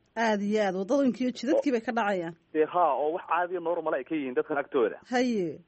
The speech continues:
Speaker 2: Tareenkii bay dabeetana fuuleen, dabeetana ku-, kursi baa la fuulay. Kii ka soo hor jeeday markaas oo kale.
Speaker 1: Mhm.
Speaker 2: Ayaa wiil yar iyo dhalinyaro, wiil iyo gabadh yar oo dhalinyaro ah oo labaatan jir ama meelaha wax la mid ah.
Speaker 1: Ha he.
Speaker 2: Baa isla soo fadhiistay.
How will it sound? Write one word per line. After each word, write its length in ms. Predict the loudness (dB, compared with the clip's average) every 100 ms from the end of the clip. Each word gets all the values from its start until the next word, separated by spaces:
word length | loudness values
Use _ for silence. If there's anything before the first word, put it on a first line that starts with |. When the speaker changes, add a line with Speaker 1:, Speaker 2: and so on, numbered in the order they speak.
| _ _ -2
Speaker 2:
Tareenkii 440 | 0 0 -4 0
bay 100 | 2
dabeetana 400 | 4 2 2 0
fuuleen, 440 | 2 2 4 2 -2
dabeetana 240 | -4 -2 -4
ku-, 140 | -10
kursi 280 | -10 -10 -2
baa 140 | 0
la 80 | 0 -2
fuulay. 300 | -8 -4 -4 -6 -4
Kii 160 | 0
ka 100 | 2 2
soo 120 | 2
hor 160 | 4 2 0
jeeday 220 | -4 0 2
markaas 360 | 2 -2 -2
oo 80 | -4
kale. 220 | -6 -14 -20 _
Speaker 1:
Mhm. 680 | 0 0 2 2 2 -2 -4 -12 _ _ _
Speaker 2:
Ayaa 240 | -2 2 0
wiil 200 | 0 0 0
yar 80 | 0
iyo 80 |
dhalinyaro, 480 | 0 -2 0 0 0
wiil 220 | -2 -6 -4
iyo 100 | 0
gabadh 300 | 0 0 2
yar 140 | 2
oo 60 | 2
dhalinyaro 380 | 0 0 0 0
ah 120 | 0
oo 120 | -2 -2
labaatan 360 | -2 -4 -8 -6
jir 140 | -2
ama 180 | -2 0
meelaha 380 | 2 0 2 -2
wax 140 | 0
la 80 | -2
mid 140 | -2 -4
ah. 120 | -6 -16 _ -2
Speaker 1:
Ha 140 | -2
he. 420 | -2 -4 -4 -6 -14 _ _ _ _ _ -4
Speaker 2:
Baa 140 | -4
isla 160 | -2 -2
soo 120 | -2
fadhiistay. 520 | -2 -4 -8 -12 -14